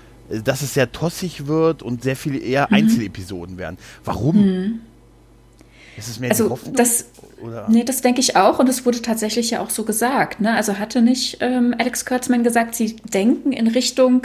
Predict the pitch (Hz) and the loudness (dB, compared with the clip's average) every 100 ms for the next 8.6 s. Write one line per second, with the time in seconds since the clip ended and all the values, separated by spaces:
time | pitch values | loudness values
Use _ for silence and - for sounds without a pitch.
0 | - 214 - 220 - 254 240 240 233 220 | 0 -2 -2 -2 -2 -2 -2 -2 -6 -4
1 | - 202 277 403 440 - - - - - | -2 -2 -2 -2 -6 -10 -14 -16 -18 -6
2 | 196 226 277 294 254 370 - - 320 302 | 4 6 8 8 6 4 -2 0 2 2
3 | 311 294 294 302 277 254 226 220 233 - | 2 -2 -2 0 0 0 0 -2 -6 -4
4 | 214 208 214 214 214 208 185 175 - 196 | 0 2 2 2 0 0 -2 -4 -2 -2
5 | 262 262 254 220 185 180 170 - 208 269 | 2 4 4 0 -2 -6 -6 -4 0 2
6 | 262 285 294 285 294 202 - - - - | 2 0 -2 -2 -2 -2 -4 -4 -4 -4
7 | 196 202 254 226 240 233 233 226 220 247 | -2 2 4 2 2 0 0 0 -2 -2
8 | 233 233 226 233 226 | -2 0 2 0 -2